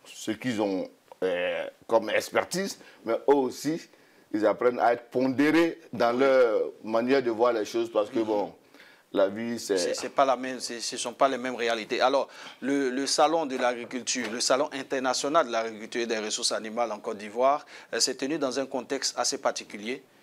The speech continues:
Speaker 2: avec l'augmentation des, des coûts du, du carburant, de, de certaines denrées de, de première nécessité. Je, je sais que vous comprenez déjà où je veux en venir.
Speaker 1: Ah oui.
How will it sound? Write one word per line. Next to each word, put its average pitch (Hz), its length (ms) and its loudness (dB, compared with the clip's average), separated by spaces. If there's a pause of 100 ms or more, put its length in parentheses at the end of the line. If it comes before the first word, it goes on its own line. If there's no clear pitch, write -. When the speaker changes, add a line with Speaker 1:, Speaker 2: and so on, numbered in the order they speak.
(220)
Speaker 2:
avec 143 220 -4
l'augmentation 127 800 -2 (220)
des, 107 180 -2
des 104 160 -6
coûts 208 500 -4
du, 113 360 -8
du 214 140 -12
carburant, 165 760 0
de, 117 220 -8
de 104 160 -8
certaines 120 400 -4
denrées 120 340 -2
de, 110 180 -6
de 107 120 -6
première 120 280 -4
nécessité. 113 540 -4
Je, 110 180 -10 (200)
je 123 140 -6
sais 151 180 4
que 151 80 -4
vous 143 180 -2
comprenez 143 460 -2
déjà 127 320 2
où 139 120 -2
je 127 80 -4
veux 127 140 -2
en 131 80 -2
venir. 123 400 -2
Speaker 1:
Ah 196 140 2
oui. 98 200 -2